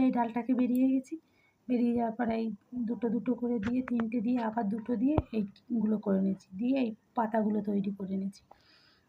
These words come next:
দিয়ে সোজা যে মাথার এই, এই ফুলটাকে তৈরি করে নিচ্ছি। নেওয়ার পরে এই পাশে, এ পাশে, দুপাশে দুটো ফুল তৈরি করে নেওয়ার পরে আমি এই পাশের এই পাখিটাকে তৈরি করেছি। এবার আমি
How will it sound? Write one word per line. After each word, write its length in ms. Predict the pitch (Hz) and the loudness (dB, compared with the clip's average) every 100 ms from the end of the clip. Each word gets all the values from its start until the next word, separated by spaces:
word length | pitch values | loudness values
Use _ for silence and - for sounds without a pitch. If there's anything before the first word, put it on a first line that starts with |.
| - | 0
দিয়ে 180 | 254 254 | 4 4
সোজা 280 | - 233 247 | 2 2 2
যে 80 | 247 247 | 4 2
মাথার 360 | 233 226 226 247 | 2 -2 0 2
এই, 140 | 240 208 - - | 0 -2 -12 -8
এই 100 | 226 208 | -6 -6
ফুলটাকে 440 | - 233 226 233 240 | -6 -4 -2 -2 -2
তৈরি 260 | 240 226 | -2 -4
করে 200 | - 247 | -2 0
নিচ্ছি। 280 | 247 262 285 320 _ _ _ _ 233 | 4 4 2 -10 _ _ _ _ -4
নেওয়ার 220 | 233 233 | -2 -2
পরে 160 | 240 247 | 0 -2
এই 100 | 233 | 0
পাশে, 180 | 240 - | -4 -2
এ 40 | 247 | -6
পাশে, 240 | 233 220 | -4 -4
দুপাশে 340 | 226 220 226 233 | -4 -4 -4 -2
দুটো 200 | 220 226 | -4 -6
ফুল 260 | 226 - 233 | -8 -8 -4
তৈরি 240 | 233 247 254 | 0 0 0
করে 200 | 254 240 | -4 -4
নেওয়ার 180 | 247 247 | -4 -4
পরে 100 | 277 285 | -2 0
আমি 140 | 233 | 0
এই 100 | 226 220 | -2 -4
পাশের 220 | 208 233 | -6 -4
এই 100 | 220 220 | -4 -4
পাখিটাকে 440 | 196 - 208 196 202 | -8 -8 -10 -8 -6
তৈরি 200 | 190 180 - | -6 -8 -16
করেছি। 280 | 185 - - - _ _ - | -18 -18 -20 -20 _ _ -2
এবার 200 | 262 254 | 2 4
আমি 180 | 247 240 | 2 2